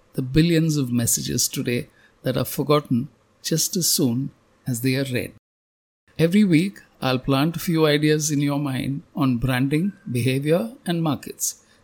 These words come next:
triggers for your thoughts. Spread the word to your friends. All you have to do is click the link and enter an email address. And tell me if these posts are doing anything for you,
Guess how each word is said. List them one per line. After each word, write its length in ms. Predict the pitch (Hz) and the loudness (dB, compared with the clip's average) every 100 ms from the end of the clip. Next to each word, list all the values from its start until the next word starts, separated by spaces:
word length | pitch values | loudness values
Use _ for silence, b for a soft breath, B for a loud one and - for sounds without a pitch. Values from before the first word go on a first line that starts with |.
| b | b
triggers 540 | - 180 139 113 127 - - | 0 2 2 0 -4 -12 -8
for 120 | 139 | -2
your 120 | 131 | -2
thoughts. 540 | 127 131 - - - - b b b | -2 -4 -4 -8 -8 -12 b b b
Spread 340 | - - 175 | -2 2 2
the 80 | 175 | 4
word 240 | 165 156 156 | 4 2 2
to 80 | 143 | -2
your 120 | 123 | -2
friends. 600 | - 123 - - - - _ - | -4 -4 -4 -6 -8 -10 _ 2
All 180 | 156 | 4
you 120 | 185 170 | 4 4
have 180 | 165 | 2
to 80 | 170 | -2
do 300 | 151 135 123 - _ - | -2 -2 -4 -8 _ -6
is 160 | 120 - | -4 -4
click 320 | 160 185 - | -6 -8 -4
the 80 | 170 | 0
link 380 | 147 135 139 - _ - | 2 0 -4 -14 _ -8
and 140 | 147 - - | -8 -6 -6
enter 260 | 117 - | -4 -2
an 180 | 131 135 | -2 0
email 300 | 156 156 123 | 2 2 0
address. 560 | - - - - - - _ | -4 -12 -8 -6 -6 -10 _
And 140 | 180 175 | -2 2
tell 160 | 269 | 4
me 240 | 285 196 - - _ _ - | 4 2 -4 -16 _ _ -4
if 180 | 190 - | -2 0
these 240 | 202 - | 0 0
posts 400 | - 214 208 - | -2 -2 0 0
are 40 | |
doing 300 | 170 190 202 | 2 2 0
anything 380 | 196 226 - 123 | -2 -2 -2 -6
for 140 | - - | -6 -10
you, 240 | - | -12